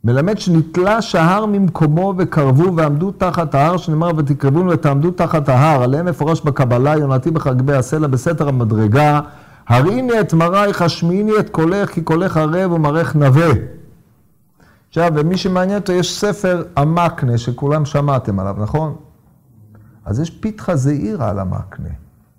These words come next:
שהולכי-, אף אחד מכם לא שמע עליו. אז תסתכלו בפיתחא זעירא, תקראו את זה, זה דרוש נפלא, על הקידושין שבין ישראל לאביהם שבשמיים.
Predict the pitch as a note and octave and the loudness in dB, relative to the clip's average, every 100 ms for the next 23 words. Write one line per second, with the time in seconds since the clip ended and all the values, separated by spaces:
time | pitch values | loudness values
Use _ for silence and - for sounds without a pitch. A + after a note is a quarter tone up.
0 | _ _ G2 - B2+ D3+ - F3 A#2+ G#2 | _ _ -10 -6 -6 -6 -6 -2 -2 -2
1 | G2 F#2 - F#2 F#2 E2+ - - - _ | -2 -4 -6 -6 -6 -8 -12 -14 -18 _
2 | - _ _ _ _ _ _ _ _ _ | -20 _ _ _ _ _ _ _ _ _
3 | - - G#2+ - E3+ F3+ - F#3+ F#3 E3+ | -20 -8 -6 -4 -6 -8 -10 -10 -8 -6
4 | E3+ F3 F3+ B2+ - F2+ - A#2+ D#3 C3+ | -6 -6 -8 -10 -10 -10 -6 -4 -4 -6
5 | G2+ F#2+ G2 B2+ C3+ C3 B2 A#2 C3+ C#3 | -6 -6 -4 -4 -6 -4 -6 -6 -4 -2
6 | G2 G2+ G2 - G2+ G2+ - F3 D#3+ - | -2 -4 -6 -8 -4 -4 -4 -4 -6 -4
7 | G2+ B2+ A2 - C3 G#2 G#2 A2+ A2 G2 | -4 -2 -4 -4 -2 -2 -2 -4 -4 -4
8 | G2 - F2+ D#2+ E2+ | -4 -4 -6 -6 -8